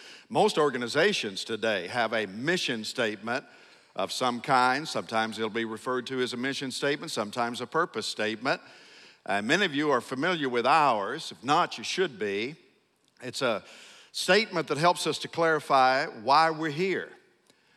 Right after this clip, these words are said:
What is it that marks us as unique? What are the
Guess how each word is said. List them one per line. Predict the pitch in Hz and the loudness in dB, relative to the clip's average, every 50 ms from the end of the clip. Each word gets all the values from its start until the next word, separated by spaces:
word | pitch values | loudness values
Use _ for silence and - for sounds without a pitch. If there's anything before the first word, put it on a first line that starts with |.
| _ _ | _ _
What | - 131 160 175 | -2 0 2 2
is | 165 139 147 | 2 2 0
it | 156 139 - | -2 -2 0
that | - 135 127 117 | 0 0 0 0
marks | 127 131 139 147 151 - - - | 2 2 2 2 2 0 -2 0
us | 139 127 117 104 90 - - - | 0 0 0 0 -2 -4 -6 -4
as | 110 101 101 98 98 98 - - - - - _ _ _ _ _ - | -2 -2 -2 -2 -4 -6 -8 -8 -10 -10 -14 _ _ _ _ _ -12
unique? | 113 127 139 135 139 156 165 151 123 - - | -6 -4 -2 0 0 0 0 0 -2 -2 -2
What | 127 151 156 | -2 -2 0
are | |
the | 127 123 120 107 | 0 -2 -2 -4